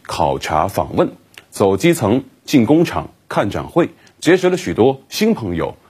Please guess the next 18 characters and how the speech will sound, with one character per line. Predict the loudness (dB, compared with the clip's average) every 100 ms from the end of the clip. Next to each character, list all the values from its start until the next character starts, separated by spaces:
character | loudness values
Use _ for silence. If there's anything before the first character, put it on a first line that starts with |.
| 0
拥 | 2 2
抱 | 0
了 | -2
不 | -4 -4
少 | -2 -2 -4 -8
老 | -2 -2 -2
朋 | -8 -10
友。 | -10 -12 _ _ _ -20 -20 _ -2
令 | 2
我 | 4 2
感 | 0 0
触 | -2
颇 | 0 0 2
深 | 2 2
的 | 0
细 | -2
节 | -2 -4
是， | -4 -6 -8